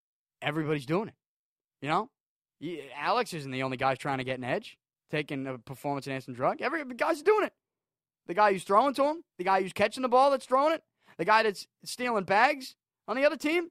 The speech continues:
the guy that's in the outfield making great catches, the guy in the other team that's in the middle of their lineup hitting home runs. Everybody's doing something.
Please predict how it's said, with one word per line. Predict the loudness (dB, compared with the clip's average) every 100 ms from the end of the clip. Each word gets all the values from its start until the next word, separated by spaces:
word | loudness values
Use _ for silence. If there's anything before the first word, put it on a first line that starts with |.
| _ _ _ _ _ _ _ -4
the | 2
guy | 4 4
that's | 2
in | 2
the | 6
outfield | 6 6 2 2
making | 2 0
great | 0 2
catches, | 2 0 -2 -12 -8
the | 2
guy | 4
in | 4 2
the | 4
other | 4
team | 2 -2
that's | -2 -2
in |
the | 0
middle | 6 6
of |
their | 6 6
lineup | 6 6 2
hitting | 4
home | 4 6
runs. | 4 4 6
Everybody's | 6 8 8 8 6
doing | 4 4
something. | 4 0 0 -6